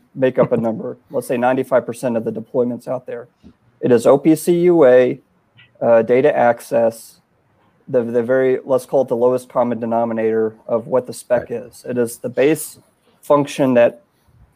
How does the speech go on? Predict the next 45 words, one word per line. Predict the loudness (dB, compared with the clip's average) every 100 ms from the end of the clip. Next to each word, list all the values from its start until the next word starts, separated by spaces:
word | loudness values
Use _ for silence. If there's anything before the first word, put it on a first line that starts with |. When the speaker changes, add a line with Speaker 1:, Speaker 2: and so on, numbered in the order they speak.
| _ -10
Speaker 1:
if | 0
you |
were | 2
to | 4
say | 4 4
they're | 4
gonna | 4 2
revamp | 2 0 0 0 0 0
O | -2
P | -2 -6
C, | -6 -4 -4 -4 -8 -6
um, | -2 -2 -4
Classic, | -6 -2 -2 -2 -6 -8 _ _ _ _ _ _ _ _ -12
they | 0 4
would | 6 4
at | 2 2
a | 2
fundamental | -2 -2 0 0 0 0 -2
have | -2 -6
to | -6 -14
at | -10
least | -10 -10 -14
do | -12
this | -12 -14
part | -14 -14 -14
of | -18
it. | -20 _ _ _ _ _ _ _ _
So | 2 4
they | 6
did | 6 2
that. | 0 -10 -14 _ -8
And | 0
that | 2
was | 2 0
back | 0 0 0
in | -4 -6
two | -8
thousand | -4 -2 -4 -16
three, | -14 -10 -8 -8 -10 -16
I |
think, | -20 -18 -18 -14
two |
thousand | -12 -14 -16
four | -18 -16 -16
maybe. | -16 -20 -20